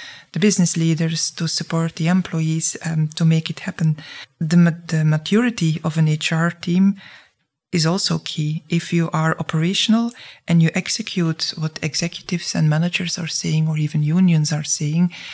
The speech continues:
then I'm not so sure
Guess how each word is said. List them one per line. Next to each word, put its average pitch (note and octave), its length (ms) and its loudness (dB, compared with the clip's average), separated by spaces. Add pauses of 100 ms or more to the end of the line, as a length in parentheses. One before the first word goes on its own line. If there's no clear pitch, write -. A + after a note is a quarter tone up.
(480)
then D#3+ 600 2 (120)
I'm E3+ 300 4
not E3 220 0
so D#3 180 -4
sure F3 480 -2